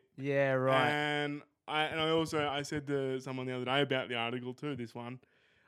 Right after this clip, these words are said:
Speaker 2: I said, the, s-, from a Batuta point of view, and they've done it before, the fact that people are reacting like this means they've fucking nailed it.
Speaker 1: Yeah, right.
Speaker 2: In my opinion,
Speaker 1: Yeah.
Speaker 2: and that's not just this article, but when people lose it and go,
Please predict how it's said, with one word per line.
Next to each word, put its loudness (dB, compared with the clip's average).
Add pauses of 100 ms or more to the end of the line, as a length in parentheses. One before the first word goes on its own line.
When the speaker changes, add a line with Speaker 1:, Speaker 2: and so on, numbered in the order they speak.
Speaker 2:
I 0
said, 0 (420)
the, 4 (340)
s-, -14
from 0
a 4
Batuta 2
point 2
of 0
view, 0
and 0
they've -2
done 2
it -6
before, -4 (440)
the -2
fact 2
that -8
people 0
are 0
reacting -2
like -4
this -6 (500)
means 0
they've -6
fucking -8
nailed -4
it. -14 (100)
Speaker 1:
Yeah, -2
right. 0
Speaker 2:
In 0
my 12
opinion, 4
Speaker 1:
Yeah. 0
Speaker 2:
and 4
that's 2
not 0
just -6
this 2
article, 0
but -6
when 2
people 2
lose 4
it 2
and -4
go, 0